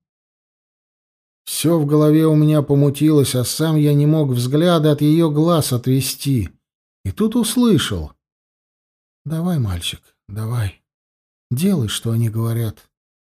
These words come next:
Зачем нам всем погибать?» Не сразу я понял, что это сама ведьма говорит, а когда понял, такой меня пот прошиб,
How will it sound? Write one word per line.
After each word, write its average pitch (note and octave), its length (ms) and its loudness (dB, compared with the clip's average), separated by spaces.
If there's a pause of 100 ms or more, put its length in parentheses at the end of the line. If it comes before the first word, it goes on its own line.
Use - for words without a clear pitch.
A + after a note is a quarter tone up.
(240)
Зачем G3+ 500 0
нам F#3+ 160 2
всем F#3+ 340 -4
погибать?» A#2 680 -6 (1200)
Не D3+ 220 4
сразу F3 500 0
я G3 160 2
понял, F3+ 380 2
что - 160 -4
это D#3+ 160 -2
сама E3 440 0
ведьма D3 440 2
говорит, B2+ 520 0
а G#2+ 120 -8
когда A2+ 320 -4
понял, D3 500 0 (560)
такой F3 500 0
меня E3+ 300 4
пот D#3+ 400 0
прошиб, D3+ 580 0